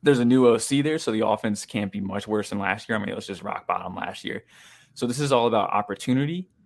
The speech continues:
what he was before his injury. So he will be two years removed by the time the season starts-ish around there. Uh, so he either bounces back or he doesn't. And the report came out that the word was that teams weren't thinking he was coachable.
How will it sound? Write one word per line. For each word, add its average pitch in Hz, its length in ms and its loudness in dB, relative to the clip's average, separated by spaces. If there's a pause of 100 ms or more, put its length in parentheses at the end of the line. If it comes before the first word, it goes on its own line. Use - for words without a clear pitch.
(380)
what 117 240 2
he 123 180 -2
was 110 380 4
before - 400 0
his 131 160 -2
injury. 110 260 -2
So 107 260 -2
he 104 120 -8
will 120 160 -2
be 117 100 -4
two 131 200 -4
years 131 260 -2
removed 113 260 0
by 104 120 0
the 101 60 -2
time 104 200 -4
the 101 60 -4
season 107 420 -4
starts-ish 117 1040 -4
around 127 300 -2
there. 139 280 -4 (480)
Uh, 107 180 -2
so 110 460 -2 (180)
he 123 180 -4
either 131 200 2
bounces 110 380 -2
back 104 280 0
or 98 80 -6
he 101 140 -6
doesn't. 107 260 0
And 123 80 -2
the 180 60 0
report 165 400 0
came 160 140 -4
out 147 200 -4
that 117 280 0
the 120 80 -2
word 131 260 0
was 120 180 2
that 110 140 0
teams 117 320 -4
weren't 110 220 -2
thinking 107 180 -4
he 104 60 -4
was 92 120 -4
coachable. - 600 -6